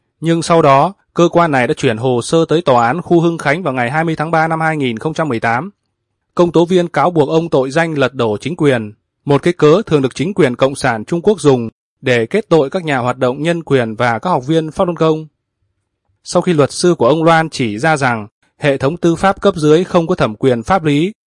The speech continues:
để xét xử một vụ án liên quan tới các vấn đề mang tính quốc gia, vụ án đã được chuyển lên cấp cao hơn là Viện Kiểm sát thành phố Ngân Xuyên và sau đó đã được chuyển tới Tòa án Trung cấp thành phố Ngân Xuyên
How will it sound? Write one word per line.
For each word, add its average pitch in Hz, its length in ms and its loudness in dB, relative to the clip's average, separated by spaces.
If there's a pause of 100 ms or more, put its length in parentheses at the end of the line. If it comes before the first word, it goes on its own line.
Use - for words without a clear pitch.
(160)
để 127 260 2
xét 208 200 -2
xử 139 180 0
một 123 180 -4
vụ 139 140 2
án 147 200 -2
liên 170 200 0
quan 165 260 0
tới 160 140 0
các 175 140 -6
vấn 160 200 0
đề 131 220 0
mang 156 200 0
tính 151 160 -2
quốc 190 160 0
gia, 151 340 0 (380)
vụ 156 180 2
án 160 140 2
đã 196 80 0
được 160 220 0
chuyển 120 220 0
lên 165 220 -2
cấp 220 200 -2
cao 170 200 2
hơn 170 180 2
là 135 100 0
Viện 135 220 0
Kiểm 113 240 -4
sát 208 260 -2
thành 120 220 -6
phố 131 180 -2
Ngân 175 180 0
Xuyên 165 340 2 (360)
và 131 300 2
sau 170 180 0
đó 151 160 2
đã 190 80 -2
được 160 180 -4
chuyển 110 240 -2
tới 143 200 -2
Tòa 127 240 2
án 139 120 -2
Trung 170 180 -4
cấp - 240 0
thành 120 200 -2
phố 139 180 0
Ngân 175 180 -2
Xuyên 165 360 0